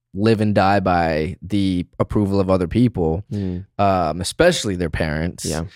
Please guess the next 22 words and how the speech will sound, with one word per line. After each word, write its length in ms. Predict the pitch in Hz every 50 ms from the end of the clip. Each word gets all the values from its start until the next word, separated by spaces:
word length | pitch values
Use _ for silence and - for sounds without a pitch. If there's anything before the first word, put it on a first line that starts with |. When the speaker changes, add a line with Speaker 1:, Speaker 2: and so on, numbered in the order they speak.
| - - - _ _ _ _
Speaker 1:
um, 680 | - 95 95 95 92 90 87 76 73 80 73 82 92 - -
having 380 | - 117 113 110 107 110 107
their 100 | 104 98
parents 420 | 90 - - 107 107 104 95 - -
be 120 | - 107
the 80 | 98 95
first 360 | - - 107 107 101 - -
ones 220 | 101 98 95 92 -
to 80 | - 90
tell 280 | - - 101 98 95 95
'em 360 | 92 90 90 87 87 87 - - _ _ -
that 180 | 95 92 -
they 120 | - 85 85
shouldn't 360 | - - - 131 123 107 95
do 80 | 107 104
Speaker 2:
Yeah. 40 | 98 104
Speaker 1:
something 440 | 95 98 95 87 - 95 95 92 90 -
and 200 | - 101 101 95
giving 500 | 95 113 110 104 110 107 101 98 101 - - _ _
logical 600 | - 101 98 95 101 104 98 101 92 - 101 98
explanations 760 | 98 98 - - - 101 95 98 101 98 - - 87 85 95
why, 520 | 95 85 82 76 73 85 95 107 120 135